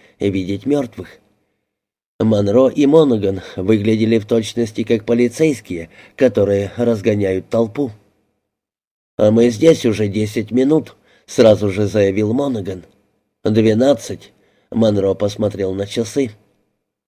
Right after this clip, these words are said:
«Нас сегодня на части разрывают», пожаловался Карелло.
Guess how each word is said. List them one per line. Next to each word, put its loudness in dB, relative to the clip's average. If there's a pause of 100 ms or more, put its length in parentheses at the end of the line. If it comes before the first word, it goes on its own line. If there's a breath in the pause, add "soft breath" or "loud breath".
(720)
«Нас 0
сегодня 4
на -2
части 0
разрывают», 0 (300 loud breath)
пожаловался -2
Карелло. -4